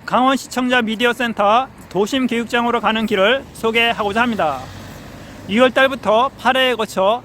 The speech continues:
도심 교육장에서 유튜브로 시작하는 일 인 미디어 교육을, 어, 실시합니다. 저는 유튜브 동영상 제작 및 등록 방법을 배워서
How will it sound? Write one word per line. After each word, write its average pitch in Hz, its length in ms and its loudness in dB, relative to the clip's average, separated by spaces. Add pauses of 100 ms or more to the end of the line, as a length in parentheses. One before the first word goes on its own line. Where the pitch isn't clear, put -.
도심 240 320 -2
교육장에서 226 800 0 (420)
유튜브로 247 420 0
시작하는 233 680 -2
일 208 160 -2
인 240 100 0
미디어 220 300 0
교육을, 220 520 0 (360)
어, 170 100 -6
실시합니다. 196 1000 -4 (1300)
저는 262 360 2
유튜브 247 380 -4
동영상 233 500 -2
제작 233 300 -2
및 208 180 -2 (140)
등록 208 360 -4
방법을 226 420 0
배워서 196 600 -2